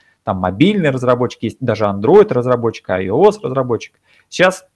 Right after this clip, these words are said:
м, примерно то же самое происходит в рекламе, и со-, сторонние вещи, такие как разработка,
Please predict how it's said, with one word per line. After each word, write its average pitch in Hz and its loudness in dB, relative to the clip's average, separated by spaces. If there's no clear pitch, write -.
м, 131 -6
примерно 214 0
то 165 -2
же - -12
самое 151 -2
происходит 143 -6
в - -20
рекламе, 170 0
и 120 0
со-, - -4
сторонние 143 0
вещи, 165 -2
такие 117 -10
как - -12
разработка, 127 0